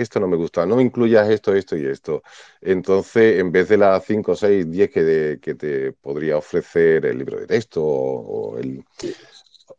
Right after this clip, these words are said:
Speaker 1: pues te ofrece otras diferentes, ¿no? De tal manera
Speaker 2: Claro.
Speaker 1: que es mucho más rico. Y además le das esa posibilidad de,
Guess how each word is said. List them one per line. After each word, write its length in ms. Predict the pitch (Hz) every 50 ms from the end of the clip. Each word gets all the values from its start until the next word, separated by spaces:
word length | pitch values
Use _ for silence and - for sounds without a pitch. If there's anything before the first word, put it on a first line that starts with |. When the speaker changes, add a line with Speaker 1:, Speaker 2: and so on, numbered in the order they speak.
| _ _ -
Speaker 1:
pues 360 | - 101 98 95 92 - -
te 180 | - 98 92 87
ofrece 520 | 78 - - 90 87 - - 107 107 95
otras 320 | 87 90 87 - 92 85
diferentes, 560 | 80 73 - - 76 65 67 67 62 76 69 80
¿no? 160 | 92 101 - _ _ _ _ _
De 140 | - 87 85
tal 180 | - 90 90
manera 280 | 92 95 95 98 107 104
Speaker 2:
Claro. 20 |
Speaker 1:
que 480 | 104 104 98 92 87 85 85 80 73 - - - _ _ _ _ _ _ _ _
es 180 | - - 90 82
mucho 240 | 85 87 82 - 82
más 120 | 71 71 73
rico. 160 | 78 76 82
Y 40 | 82
además 420 | 82 85 80 80 80 80 90 90
le 140 | 104 104 104
das 360 | 95 92 92 95 95 - - 101
esa 260 | 90 - - 98 -
posibilidad 480 | - 90 - 101 90 90 90 92 95 90
de, 500 | 98 104 101 101 98 95 92 90 85